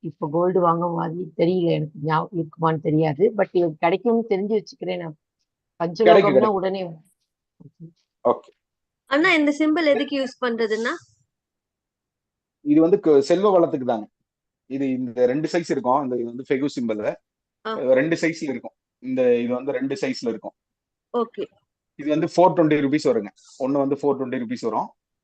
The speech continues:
Speaker 3: ஆ.
Speaker 2: இன்னொன்னு வந்து இருக்கு, இதோட கொஞ்சம் குட்டியா இருக்கும். இது வந்து கீ செயினா பயன்படுத்தலாம், டாலரா கூட பயன்படுத்தலாம். நல்லதுதான்.
Speaker 1: டாலர் தான் எனக்கு
Speaker 2: குட்டியா
Speaker 1: வேணும்.
Speaker 2: இருக்கும்.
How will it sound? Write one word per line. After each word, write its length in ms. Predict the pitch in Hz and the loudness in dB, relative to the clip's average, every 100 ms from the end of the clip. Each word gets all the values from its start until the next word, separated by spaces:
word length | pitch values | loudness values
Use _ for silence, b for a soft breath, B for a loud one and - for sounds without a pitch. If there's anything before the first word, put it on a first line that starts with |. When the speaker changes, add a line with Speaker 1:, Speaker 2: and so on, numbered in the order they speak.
| _ | _
Speaker 3:
ஆ. 60 | 214 202 | -10 -8
Speaker 2:
இன்னொன்னு 320 | 151 160 190 170 | -4 0 2 2
வந்து 200 | 175 175 | 2 -2
இருக்கு, 300 | 147 143 175 | -6 -6 -2
இதோட 260 | 170 180 | 2 2
கொஞ்சம் 200 | 175 165 | 2 0
குட்டியா 320 | 160 160 190 | -2 -2 0
இருக்கும். 200 | 160 127 | 2 0
இது 100 | 120 | -4
வந்து 160 | 123 131 | -6 -6
கீ 120 | 165 | -6
செயினா 300 | 180 180 175 160 | -6 -2 0 2
பயன்படுத்தலாம், 600 | 147 151 143 139 139 - - | 0 0 -2 0 -2 -2 -8
டாலரா 340 | 127 143 151 147 | 0 2 4 2
கூட 160 | 143 | -2
பயன்படுத்தலாம். 580 | 139 131 127 113 104 101 _ _ _ | -6 -6 -6 -8 -10 -18 _ _ _
நல்லதுதான். 540 | 110 117 123 110 131 - - _ _ _ _ _ _ _ _ _ _ _ _ _ _ _ _ _ _ _ - - - - _ _ _ - 403 _ | -8 -2 -2 0 -2 -4 -16 _ _ _ _ _ _ _ _ _ _ _ _ _ _ _ _ _ _ _ -20 -20 -20 -20 _ _ _ -20 -20 _
Speaker 1:
டாலர் 420 | 190 185 208 220 | -4 0 2 2
தான் 140 | 202 214 | 0 -2
எனக்கு 240 | 180 175 | -4 -10
Speaker 2:
குட்டியா 140 | 165 165 | -10 -8
Speaker 1:
வேணும். 180 | 160 | -6
Speaker 2:
இருக்கும். 320 | 160 156 285 | -6 -4 -6